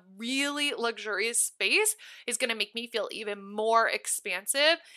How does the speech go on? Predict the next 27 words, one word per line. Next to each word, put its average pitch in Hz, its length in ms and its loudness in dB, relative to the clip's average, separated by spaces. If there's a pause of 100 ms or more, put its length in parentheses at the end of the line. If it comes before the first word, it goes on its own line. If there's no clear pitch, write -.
and 240 120 -2
even 220 260 -4
more 214 260 2
magnetic, 185 640 0
because 185 680 -4 (120)
I'm 220 200 -4
just 226 220 -6
gonna 226 140 -6
be 220 180 -10
so 208 480 -2 (160)
happy 214 520 0 (240)
gallivanting 226 800 2
around 269 600 4
my 240 520 6
luxury 233 340 -2
compound. 262 540 2 (560)
<laughs> 233 80 -8 (580)
So - 340 10 (280)
that's 233 260 10
one 220 100 0
of 190 80 2
them. 170 160 4 (800)
The 262 80 6
next 302 220 10
thing 349 140 8
on 320 100 10
my 277 240 10